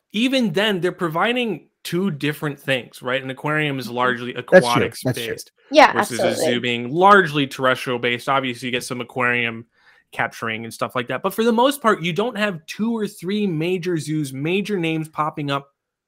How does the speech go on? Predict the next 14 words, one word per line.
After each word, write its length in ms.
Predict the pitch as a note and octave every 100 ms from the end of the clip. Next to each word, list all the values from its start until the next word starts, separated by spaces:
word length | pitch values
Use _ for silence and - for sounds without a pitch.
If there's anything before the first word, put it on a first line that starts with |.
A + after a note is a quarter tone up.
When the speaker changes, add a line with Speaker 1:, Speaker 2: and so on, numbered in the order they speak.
| _ _ _
Speaker 1:
in 140 | - D#3+
the 80 | D#3
same 560 | - D3+ D#3 D#3+ D3+ -
general 320 | - C#3+ C#3+
clustered 560 | C#3 - C#3 - C3+ B2+ _ -
area. 460 | D3 C#3 B2+ - - _ _ _ _
There's 180 | G3 F#3+
not 200 | B3+ F4+
a 40 |
lot 300 | E4+ A3 B3+
of 120 | C4 G#3
competition 800 | - B3 A#3+ - B3 C4 F#3
within 320 | D#3+ F3 G#3 F#3
cities 640 | - B3 G3 B2+ B2 -